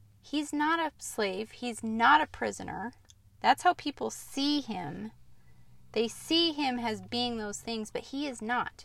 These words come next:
because he is an agent. He is taking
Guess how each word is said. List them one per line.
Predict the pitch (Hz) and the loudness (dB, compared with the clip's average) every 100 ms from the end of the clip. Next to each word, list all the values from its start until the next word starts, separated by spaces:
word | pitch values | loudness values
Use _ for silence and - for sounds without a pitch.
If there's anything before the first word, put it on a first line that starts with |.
| - | -14
because | 214 - 202 - - | -10 -6 -8 -10 -10
he | 262 262 254 | -6 -4 -4
is | 220 208 | -4 -4
an | 202 180 - | -6 -10 -10
agent. | 202 165 - - - - - - - - | -10 -10 -14 -16 -20 -20 -20 -20 -20 -18
He | - 277 285 | -4 -2 0
is | 247 | -2
taking | - 240 - 208 | -2 -4 -2 -8